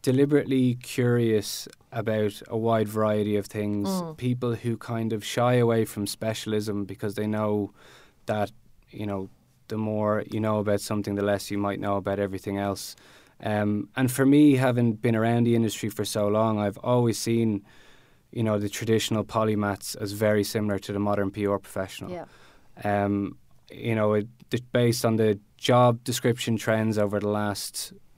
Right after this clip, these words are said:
Speaker 1: you know, five to ten years,
Speaker 2: Mm.
Speaker 1: we've gone as far as hyper segmentation of our work and
Speaker 2: Yeah.
Speaker 1: hyper silos. And I think it's coming back to a more natural,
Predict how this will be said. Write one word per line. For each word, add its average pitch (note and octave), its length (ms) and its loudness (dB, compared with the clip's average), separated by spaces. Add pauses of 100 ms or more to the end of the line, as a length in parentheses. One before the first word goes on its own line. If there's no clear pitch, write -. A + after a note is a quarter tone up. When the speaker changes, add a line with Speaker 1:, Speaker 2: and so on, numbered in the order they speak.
Speaker 1:
you G#2 120 -12
know, G2 160 -10
five G#2 340 -4
to - 100 -20
ten G#2 280 -6
years, G#2 520 0
Speaker 2:
Mm. F3 280 -16 (260)
Speaker 1:
we've G#2+ 240 -8
gone G#2+ 300 -2
as G2+ 140 -2
far G#2 300 2
as G2 140 -2
hyper A2+ 600 0
segmentation G2+ 1160 -4
of G2+ 160 -6
our G2 180 0
work F#2+ 380 -2
and F#2+ 100 -8
Speaker 2:
Yeah. F#2 60 -12
Speaker 1:
hyper G#2 320 -2
silos. G2+ 720 -2 (440)
And G#2+ 120 -8
I G#2 60 -4
think C3+ 220 0
it's A#2+ 160 0
coming G#2+ 600 -2
back - 520 -2 (220)
to A2 360 0
a G2+ 60 4
more G2+ 320 2
natural, G2 880 -2